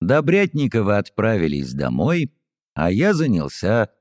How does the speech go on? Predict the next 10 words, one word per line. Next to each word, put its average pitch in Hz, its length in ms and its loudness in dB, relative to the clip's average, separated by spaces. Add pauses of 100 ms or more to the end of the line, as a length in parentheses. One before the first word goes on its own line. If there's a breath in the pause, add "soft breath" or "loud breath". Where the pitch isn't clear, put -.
Александрой. 60 800 -6 (760 soft breath)
Если 196 340 2
уж 233 200 2
взял 151 340 0
ученицу, 180 640 0
будь 160 260 0
добр, 156 380 0
воспитывай 107 800 -2
и 135 160 -4
учи. 165 440 0